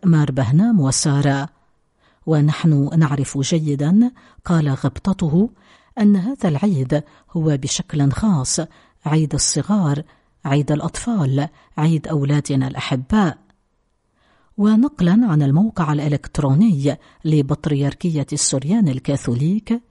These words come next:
قال غبطته: "يخبرنا الإنجيل المقدس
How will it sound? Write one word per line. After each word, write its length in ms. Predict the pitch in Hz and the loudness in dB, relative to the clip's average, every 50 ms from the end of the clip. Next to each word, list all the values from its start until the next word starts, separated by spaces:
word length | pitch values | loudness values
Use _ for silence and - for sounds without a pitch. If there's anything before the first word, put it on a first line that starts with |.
| _ _ _ _ _ _ _ _ _ _ _ _ | _ _ _ _ _ _ _ _ _ _ _ _
قال 220 | - 175 170 156 143 | -2 0 0 0 0
غبطته: 840 | 139 - - 285 - - - 208 190 - 175 156 151 180 214 - - _ _ _ _ _ _ _ _ _ - | -2 -4 -4 -6 -6 -4 -4 -4 -2 -2 -2 -2 0 0 -2 -2 -6 _ _ _ _ _ _ _ _ _ -2
"يخبرنا 640 | 202 208 190 - 196 - 285 294 214 156 139 143 175 | -2 -2 -2 -2 -2 -2 -2 0 0 0 2 2 0
الإنجيل 960 | 214 220 214 170 165 147 135 135 127 - - 151 151 160 196 226 233 247 254 - - 202 | 0 -2 -2 0 2 2 2 2 0 0 0 0 0 0 0 0 -2 -2 -4 -6 -4 -2
المقدس 920 | 160 147 131 131 131 - - 175 151 139 131 139 147 196 - - - 240 | 0 2 2 2 0 -2 -2 -4 -4 -2 -2 -2 -2 -2 -2 -2 -2 -2